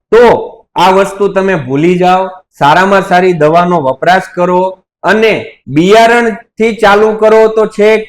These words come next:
કાપણી સુધી એકને એક વેપારી જોડેથી જ માલ ખરીદવાની આગ્રહ રાખો, જેથી કરીને તમને તમામ પ્રકારના સમાધાન મળી શકે.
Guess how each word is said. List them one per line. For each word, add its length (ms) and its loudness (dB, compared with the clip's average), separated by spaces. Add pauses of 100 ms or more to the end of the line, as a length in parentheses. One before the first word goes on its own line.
કાપણી 480 0
સુધી 600 -4
એકને 420 -2
એક 400 0 (140)
વેપારી 460 2
જોડેથી 520 -2
જ 60 -8
માલ 300 0
ખરીદવાની 840 -4 (160)
આગ્રહ 340 2
રાખો, 440 0 (340)
જેથી 420 -2
કરીને 500 2 (300)
તમને 340 2 (140)
તમામ 420 0
પ્રકારના 760 -2
સમાધાન 560 0
મળી 300 0
શકે. 420 -2